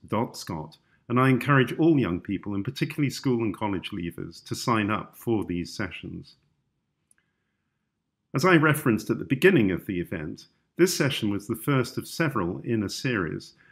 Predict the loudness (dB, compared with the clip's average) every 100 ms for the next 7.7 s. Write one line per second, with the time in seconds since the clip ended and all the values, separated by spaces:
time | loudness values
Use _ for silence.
0 | -20 _ 0 4 6 6 4 4 2 2
1 | 2 0 0 0 -2 -2 -4 -4 -6 -6
2 | -10 -14 -6 0 2 2 0 -6 -8 -2
3 | -4 -2 -4 -4 -4 -6 -6 0 4 4
4 | 4 -4 -6 -8 -10 -12 _ _ -8 0
5 | 4 6 4 2 -4 _ _ _ -4 0
6 | 0 0 0 2 0 0 -2 -2 -4 -6
7 | -4 -6 -4 -4 -6 -10 -18